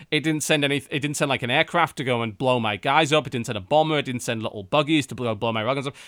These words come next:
It just, it didn't do anything. It, it let me kill it. And this happened over and over again. Even on the video, people can clearly see when I go and attack the enemy carrier,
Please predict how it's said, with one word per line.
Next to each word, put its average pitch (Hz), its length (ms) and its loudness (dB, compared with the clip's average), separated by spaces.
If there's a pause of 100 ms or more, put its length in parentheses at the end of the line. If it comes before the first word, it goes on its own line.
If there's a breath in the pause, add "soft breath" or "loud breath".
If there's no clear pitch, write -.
(120)
It - 100 2
just, 269 200 0 (440 soft breath)
it 208 80 2
didn't 247 180 0
do 247 160 6
anything. 269 460 2 (260)
It, - 180 2
it 214 140 0
let 190 240 4
me 220 120 0
kill - 280 4
it. 82 120 -10 (140)
And 180 240 2
this 202 160 4
happened 180 240 2
over 170 220 6
and 170 80 4
over 160 180 4
again. 170 240 0
Even 156 240 2
on 156 120 4
the 147 80 0
video, 139 320 2
people 135 260 -4
can 131 160 -4
clearly 135 360 -2
see 147 260 -2
when 117 180 0
I 117 80 0
go 127 140 0
and 117 100 -2
attack 131 400 -4
the 131 100 -2
enemy 110 220 -2
carrier, 139 420 0